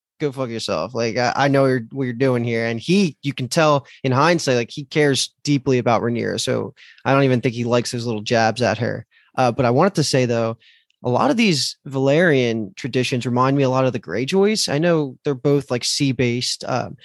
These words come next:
have we ever, has there been anything in history where they kind of interacted, or is this,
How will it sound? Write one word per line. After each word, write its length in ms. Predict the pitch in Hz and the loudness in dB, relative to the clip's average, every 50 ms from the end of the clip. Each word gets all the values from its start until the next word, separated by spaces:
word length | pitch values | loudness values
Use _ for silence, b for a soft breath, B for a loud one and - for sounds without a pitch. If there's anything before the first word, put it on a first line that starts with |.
| B B B B | B B B B
have 80 | 131 123 | -4 0
we 100 | 160 196 | 2 2
ever, 420 | 226 254 285 247 240 226 202 - - - | 2 4 2 2 2 2 0 -2 -2 -2
has 140 | 151 139 | -2 0
there 100 | 139 160 | 0 0
been 180 | 135 143 180 202 | 0 0 0 0
anything 300 | 240 247 202 214 220 202 | 0 0 -2 -2 0 0
in 80 | 156 127 | 0 0
history 380 | 131 147 147 - - 190 202 | 0 -2 -4 -4 -4 -4 -2
where 160 | 185 175 151 | 0 0 0
they 160 | 139 139 143 135 | 0 0 -2 -4
kind 240 | - - 160 147 139 | -4 -6 -6 -4 -2
of 60 | 127 | -2
interacted, 580 | 143 131 120 113 110 135 185 208 - - 233 202 | 0 0 2 2 4 4 4 2 0 0 2 2
or 80 | 165 | 2
is 140 | 139 131 127 | 2 2 0
this, 200 | 151 143 - | -4 -6 -6